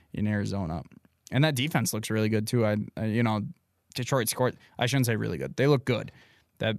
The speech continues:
that pass rush is decent. Um, and then you look over at Detroit.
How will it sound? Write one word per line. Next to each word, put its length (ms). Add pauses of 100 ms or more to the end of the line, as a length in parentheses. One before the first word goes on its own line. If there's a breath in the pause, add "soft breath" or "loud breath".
that 160
pass 260
rush 220
is 80
decent. 420 (1040 loud breath)
Um, 200
and 100
then 80
you 140
look 180
over 180
at 120
Detroit. 500